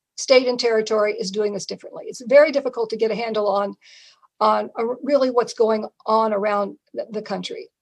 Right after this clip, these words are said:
I know here in the ground in Delaware, uh, the, uh,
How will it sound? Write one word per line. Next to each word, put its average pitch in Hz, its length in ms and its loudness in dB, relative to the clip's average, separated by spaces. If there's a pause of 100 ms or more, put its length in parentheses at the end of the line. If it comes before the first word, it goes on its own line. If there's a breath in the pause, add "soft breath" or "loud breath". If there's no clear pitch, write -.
I 233 140 -4
know 285 200 4
here 285 240 2
in 240 80 -2
the 226 60 -6
ground 220 400 2 (240)
in 214 100 -6
Delaware, 240 640 2 (540 soft breath)
uh, 196 300 -2 (260)
the, 208 420 -4
uh, - 160 -10